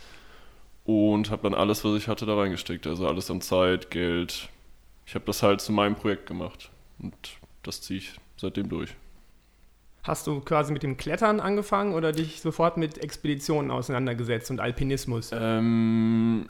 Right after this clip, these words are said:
Speaker 1: eigentlich tatsächlich hab ich mit Bergsteigen angefangen und hab dann das Klettern als Mittel zum Zweck dazugenommen, was ja absolut mein Hobby ist. Also es ist, ähm, als Ausgleichssport super gut. Also der Sport an und für sich reicht schon als Hobby.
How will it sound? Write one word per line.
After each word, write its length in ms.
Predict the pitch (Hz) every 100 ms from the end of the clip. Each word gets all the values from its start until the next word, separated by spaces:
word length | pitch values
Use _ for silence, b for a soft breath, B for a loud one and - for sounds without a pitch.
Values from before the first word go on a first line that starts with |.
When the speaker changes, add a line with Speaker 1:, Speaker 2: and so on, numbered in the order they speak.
| -
Speaker 1:
eigentlich 360 | 110 156 156
tatsächlich 460 | - - 139 127 120
hab 80 | 123
ich 60 |
mit 140 | 117 98
Bergsteigen 460 | 107 - 87 90
angefangen 500 | 87 98 - 101 110
und 80 | 107
hab 100 | 107
dann 100 | 107
das 160 | 104 -
Klettern 300 | 101 113 104
als 160 | 98
Mittel 180 | 104 104
zum 160 | - 101
Zweck 220 | - 104
dazugenommen, 680 | 98 - 110 117 120 123
was 160 | 98 -
ja 140 | 92 - -
absolut 420 | - - - 95 82
mein 180 | 90
Hobby 220 | 98 104 98
ist. 180 | 104
Also 220 | 90 98 98
es 160 | -
ist, 260 | 90 - -
ähm, 440 | 92 90 85 104 - - -
als 380 | - 95 - - - -
Ausgleichssport 720 | 92 - 95 - - 90 95
super 260 | 98 -
gut. 260 | 95 101 107
Also 200 | 87 90
der 140 | 87
Sport 500 | - - 90 95 - -
an 100 | 98
und 40 |
für 160 | - 98
sich 240 | 107 -
reicht 240 | 95 95
schon 140 | - 95
als 180 | 90 -
Hobby. 320 | 95 104